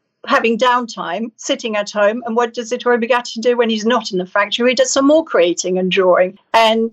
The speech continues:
one of the original suitcases we worked through had a concept for a shoe where each little toe had its own compartment.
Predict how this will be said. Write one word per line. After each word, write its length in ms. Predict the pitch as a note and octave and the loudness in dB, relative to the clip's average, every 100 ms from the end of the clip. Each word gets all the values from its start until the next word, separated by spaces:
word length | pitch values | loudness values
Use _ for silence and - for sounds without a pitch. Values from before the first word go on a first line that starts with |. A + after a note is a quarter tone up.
| B3 | -6
one 240 | A#3+ C4+ D4+ | -2 0 0
of 120 | - | -4
the 380 | - A#3+ A3 A3 | -4 0 0 0
original 480 | G#3 G#3+ B3 - A3 | 0 0 0 0 -8
suitcases 800 | G#3+ C4+ C4 G3+ F3+ - F3+ - | -6 -6 -2 0 0 0 -2 4
we 100 | F#3+ | 4
worked 320 | F#3 F3+ - | 6 4 0
through 360 | - - G3 G3+ - - _ | -2 2 0 -2 -12 -20 _
had 480 | - C4 B3 A#3 A#3 - A3 | -2 4 4 4 0 -2 2
a 260 | A3 G#3 | 2 0
concept 840 | A3 - E4 E4+ - - - - - _ _ _ | -4 -2 -2 -2 -4 -4 -6 -16 -16 _ _ _
for 240 | - A#3 A#3 | 2 4 4
a 320 | A3 G#3+ A3+ _ _ _ _ _ | 4 2 0 _ _ _ _ _
shoe 580 | - - - - F#3 F#3+ - - | -12 -8 -2 -2 -2 -6 -14 -2
where 260 | A#3+ A#3+ - | 2 2 0
each 440 | D4 D#4 - - _ | -2 -2 -6 -10 _
little 380 | B3 C4 C4 C4 | 0 0 0 -6
toe 480 | - - A#3+ F#3 G#3 | -6 -2 0 2 -2
had 200 | - A#3+ | 0 -2
its 140 | B3 - | -2 0
own 220 | A#3+ B3 | 0 0
compartment. 920 | - B3 - A#3 A3+ - D#3+ F3+ - | 0 -2 2 0 0 -4 -2 -2 -6